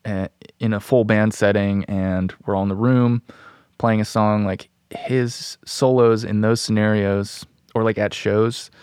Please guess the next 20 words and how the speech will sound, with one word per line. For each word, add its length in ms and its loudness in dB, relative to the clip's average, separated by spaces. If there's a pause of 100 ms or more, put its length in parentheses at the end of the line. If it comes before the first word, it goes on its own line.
(580)
are 500 2 (960)
really 320 4
great. 380 0 (760)
And, 720 0 (520)
um, 560 -4 (2250)
like, 360 -2
I, 200 0
I 60 -2
feel 180 2
like 340 -2
the, 160 -10
his 200 -2
live 360 0
solos 600 0
are, 420 -4 (640)
like, 140 -4
that's 220 2
where 100 0
his 160 -6
best 540 -6